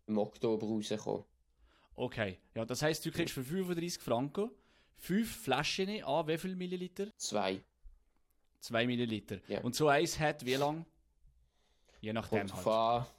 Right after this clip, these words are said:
Speaker 1: an. Ja, ja.
Speaker 2: Und ich habe das noch eine gute Idee gefunden.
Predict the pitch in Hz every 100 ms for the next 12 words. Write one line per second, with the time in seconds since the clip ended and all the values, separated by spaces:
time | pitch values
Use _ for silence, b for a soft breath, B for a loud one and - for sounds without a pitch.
0 | - - 104 104 107 - _ - - -
1 | 101 98 98 95 - _ _ _ _ _
2 | B B B B 127 156 185 185 170 185
3 | 175 175 160 131 156 151 165 110 95